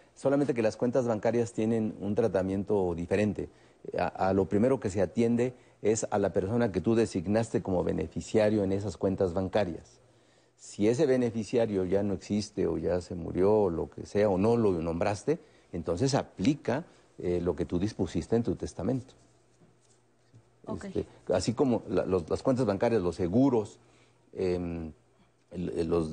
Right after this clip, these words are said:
Speaker 1: los derechos ejidales o agrarios, como ya vimos,
Speaker 2: Ujú.
Speaker 1: tienen un tratamiento diferente, pero, este,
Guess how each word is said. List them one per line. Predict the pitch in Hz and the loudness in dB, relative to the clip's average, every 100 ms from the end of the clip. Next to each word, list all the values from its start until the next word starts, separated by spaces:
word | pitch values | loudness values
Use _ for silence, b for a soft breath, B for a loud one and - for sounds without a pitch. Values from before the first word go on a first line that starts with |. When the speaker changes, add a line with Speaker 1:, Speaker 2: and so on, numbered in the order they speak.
| 73 | -4
Speaker 1:
los | 80 82 - | -4 -4 0
derechos | 87 92 - | 0 0 -4
ejidales | 87 90 107 95 85 | 0 2 2 0 -2
o | |
agrarios, | 82 98 98 | 0 0 -2
como | - 85 | -4 -4
ya | 85 | -2
vimos, | 92 98 147 | 0 -2 -4
Speaker 2:
Ujú. | - - - - - | -8 -20 -20 -20 -4
Speaker 1:
tienen | 98 107 120 | 0 4 4
un | 113 | 2
tratamiento | 113 107 87 90 92 98 | 0 -2 -2 -2 -2 -2
diferente, | 95 107 127 135 87 b b b _ | 0 2 2 0 -4 b b b _
pero, | 92 90 87 85 85 - | 0 2 2 2 -2 -4
este, | 87 - - 82 82 | -6 -6 -4 -2 -4